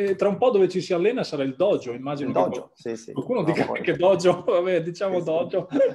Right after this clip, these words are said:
Speaker 1: si chiama palestra, chiamalo palestra.
Speaker 2: Sì, sì. Ma io lo dico sempre, anche a bambini dico sempre, non importa che sappiate i termini in cinese, usate le parole che vengano a voi
Speaker 1: Usate le parole in
Speaker 2: spontanee.
Speaker 1: italiano.
Speaker 2: <laughs> Sì, sì. "Maestro, qui devo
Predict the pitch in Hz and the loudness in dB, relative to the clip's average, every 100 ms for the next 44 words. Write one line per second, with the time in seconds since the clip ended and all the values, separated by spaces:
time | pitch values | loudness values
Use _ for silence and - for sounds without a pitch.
0 | - - - 190 160 156 156 175 175 - | -4 -10 0 2 2 4 4 4 2 -4
1 | 135 160 147 135 - 127 135 - - - | -6 -6 -4 -6 -4 -4 -4 -4 -8 -8
2 | _ _ - 196 127 120 110 110 95 101 | _ _ 0 2 4 2 2 0 0 0
3 | 104 113 113 113 98 98 95 101 - 131 | 0 0 0 -2 -2 -4 -4 -8 -8 -6
4 | 170 185 196 110 98 - - - 101 - | -4 -2 -2 -2 -4 -4 -6 -2 -2 0
5 | 98 101 98 98 95 92 104 92 87 90 | -4 -4 -6 -6 -8 -8 -8 -8 -8 -10
6 | - - 123 139 151 - 123 107 117 110 | -12 -4 0 0 0 -2 0 0 2 2
7 | 95 101 92 90 90 98 208 - 196 - | 0 -2 -4 -6 -4 -4 -2 -2 -2 0
8 | - 175 160 - 160 175 190 220 147 - | 2 2 0 0 0 2 4 4 2 -2
9 | - - - - - 151 - - - _ | -12 -14 -14 -10 -4 -4 -2 -4 -6 _
10 | _ _ _ - 139 175 - 180 151 240 | _ _ _ -6 0 0 0 -4 -4 0
11 | 240 147 | 2 2